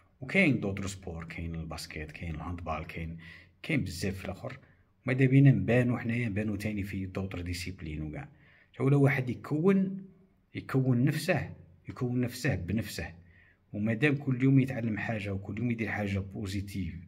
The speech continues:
ياك، راه كيما نقولوا حنا، راه رابح المونديال تاعه، تاع الشخص تاعه اللي هو نفسه.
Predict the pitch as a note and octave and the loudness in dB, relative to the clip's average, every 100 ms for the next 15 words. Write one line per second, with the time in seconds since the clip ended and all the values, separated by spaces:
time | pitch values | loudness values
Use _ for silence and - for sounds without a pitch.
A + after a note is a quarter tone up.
0 | - - - _ _ A#2 A#2 - - _ | -18 -20 -20 _ _ -2 -2 -2 -14 _
1 | _ _ - G2+ F#2+ G2+ G2 F#2+ F2+ G#2 | _ _ -2 -2 -2 -2 0 -2 -4 -6
2 | G#2+ G#2 A2 - - _ _ _ _ _ | -6 -6 -10 -14 -20 _ _ _ _ _
3 | _ - G2 F#2 G2+ G2 F#2 - F#2 F#2 | _ -6 -4 -2 0 0 -2 -4 -2 -2
4 | F#2 B2 G2 - F#2+ D2+ C#2 - - - | 2 2 0 -4 -6 -6 -8 -12 -8 -4
5 | - - - - D#2+ A#2+ - - _ _ | -4 -6 -10 -8 -6 -6 -8 -12 _ _
6 | _ _ _ _ _ _ _ _ _ _ | _ _ _ _ _ _ _ _ _ _
7 | _ A#2 B2+ F#2 A2+ G2 F2+ G2+ - F2+ | _ 4 4 4 0 0 0 0 -2 -6
8 | - | -8